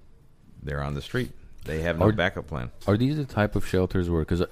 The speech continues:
Speaker 2: 'cause there's one in Glendale where I volunteered for, uh, several times, and what I loved about their policy was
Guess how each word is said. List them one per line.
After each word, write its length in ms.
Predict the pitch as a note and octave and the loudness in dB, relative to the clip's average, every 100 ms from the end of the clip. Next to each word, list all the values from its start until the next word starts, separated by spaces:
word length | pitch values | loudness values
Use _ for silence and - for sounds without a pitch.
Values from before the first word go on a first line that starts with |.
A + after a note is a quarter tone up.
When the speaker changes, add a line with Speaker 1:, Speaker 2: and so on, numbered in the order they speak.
| - | -4
Speaker 2:
'cause 160 | - F2+ | -6 -2
there's 280 | F2+ G2+ F#2+ | 0 2 0
one 180 | G#2 C3 | -2 -4
in 140 | G2+ | -6
Glendale 440 | D2 D2 D#2+ D2+ C2 | -4 -4 -2 -2 -2
where 300 | C2 B1 B1 - - - - - | -4 -4 -8 -16 -20 -20 -20 -14
I 100 | - | -8
volunteered 600 | D2 D2 D2 D2+ - E2 | -4 -2 -2 -4 -6 -8
for, 340 | - C#2+ B1 - - _ - G1+ | -6 -6 -6 -10 -18 _ -18 -14
uh, 420 | - G1+ G1+ - | -12 -12 -14 -16
several 380 | - D2+ C#2+ C2+ | -10 -6 -4 -6
times, 380 | - C2+ B1 C2 | -6 -6 -6 -6
and 220 | B1+ A#1+ - - - - - - _ - | -6 -8 -12 -20 -20 -20 -20 -20 _ -8
what 140 | D2+ | -2
I 60 | D#2+ | -2
loved 320 | D#2 G#2 A2+ | 0 -2 -4
about 380 | D2 D#2+ D#2+ - | -6 -4 -4 -2
their 280 | F2 F2 - _ _ - | 0 -2 -4 _ _ -12
policy 460 | - E2+ F2 - B1+ | -6 -4 -4 -6 -8
was 420 | B1+ A#1+ A#1+ - | -6 -6 -6 -12